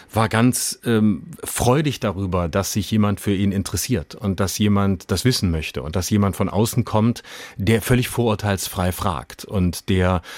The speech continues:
ihn kennenlernen möchte. Ähm, er hat mir auch alle Räume gezeigt, er hat mir gezeigt, wie er arbeitet in der Werkstatt, wo er gerade einen Fernseher reparieren musste,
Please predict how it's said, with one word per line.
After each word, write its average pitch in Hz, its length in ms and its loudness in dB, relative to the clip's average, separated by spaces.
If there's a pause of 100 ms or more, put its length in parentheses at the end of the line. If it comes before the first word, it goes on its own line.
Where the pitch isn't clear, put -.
(140)
ihn 123 180 4
kennenlernen 82 640 2
möchte. 73 380 -6
Ähm, 90 340 2
er - 120 -4
hat - 100 -2
mir - 100 -2
auch - 80 -4
alle 113 160 4
Räume 117 320 4
gezeigt, 78 480 -6
er 87 40 -4
hat 82 80 -6
mir 98 80 2
gezeigt, 92 560 -4
wie 95 80 2
er 92 120 2
arbeitet 90 500 0
in 85 80 -2
der 85 120 -2
Werkstatt, 92 580 -2
wo 87 120 0
er 82 120 0
gerade 92 240 0
einen 85 160 0
Fernseher 95 500 2
reparieren 85 460 -2
musste, 87 400 0